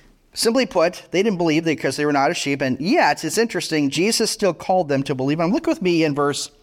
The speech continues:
thirty-seven. Towards the end of this,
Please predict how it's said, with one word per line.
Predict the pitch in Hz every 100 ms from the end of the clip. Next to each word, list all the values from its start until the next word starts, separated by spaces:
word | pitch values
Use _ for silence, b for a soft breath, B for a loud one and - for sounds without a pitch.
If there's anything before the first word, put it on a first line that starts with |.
| b b b
thirty-seven. | b 190 190 160 - 185 139 90 - _ - _ _ _ _ _ _ _ _ _ - -
Towards | 151 170
the | 170
end | 175
of | 208
this, | 123 -